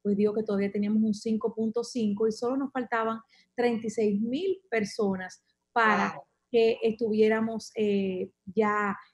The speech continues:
Speaker 1: eh, en la meta de romper el analfabetismo, que es por debajo de cinco puntos o en cinco puntos. Y nosotros llegamos a empadronar desde enero y lanzamos a principios de febrero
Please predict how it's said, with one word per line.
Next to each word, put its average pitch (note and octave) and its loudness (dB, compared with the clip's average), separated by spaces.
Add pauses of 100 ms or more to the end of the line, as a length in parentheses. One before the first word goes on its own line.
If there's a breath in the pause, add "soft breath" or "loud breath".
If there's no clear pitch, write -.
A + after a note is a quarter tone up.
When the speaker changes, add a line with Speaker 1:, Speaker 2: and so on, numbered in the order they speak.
Speaker 1:
eh, G#3 2
en A3 6
la G#3+ 4
meta A3+ 2
de G#3+ 2
romper G3+ 0
el G3+ 0
analfabetismo, A3 -2
que G#3+ 0
es G3+ -2
por G#3 -2
debajo G3 0
de G3+ 2
cinco C4 -2
puntos C4+ 0
o G#3 6
en G3+ 2
cinco A3 -6
puntos. E3 -12 (340 loud breath)
Y C#4 -2
nosotros D4 -2
llegamos C4+ 2
a - 4
empadronar B3 0 (400 soft breath)
desde A3+ 4
enero A#3 0 (400)
y A#3+ 2
lanzamos A3+ 2
a F#3+ -2
principios G#3+ 2
de G#3+ 4
febrero G#3 0